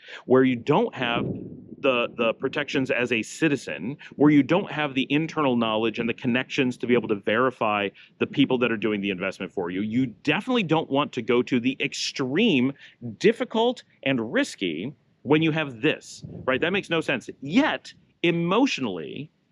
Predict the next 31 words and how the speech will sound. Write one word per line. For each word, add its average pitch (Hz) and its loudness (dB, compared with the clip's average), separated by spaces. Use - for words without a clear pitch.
so - 2
many 240 2
people 127 -2
come 202 0
and 135 -2
do 165 2
exactly 135 -2
that. 123 -4
They 135 4
say, 143 2
"Well, 135 4
I 135 2
could 202 0
very, 202 2
very 185 0
safely 175 0
invest 135 0
a 127 -4
hundred 135 0
thousand 127 -2
dollars 113 0
and 110 -2
probably 156 2
retire 190 0
from 175 -2
the 180 -2
income." 233 -2
Probably 135 2
not 120 0
quite 113 0
retire, 95 -4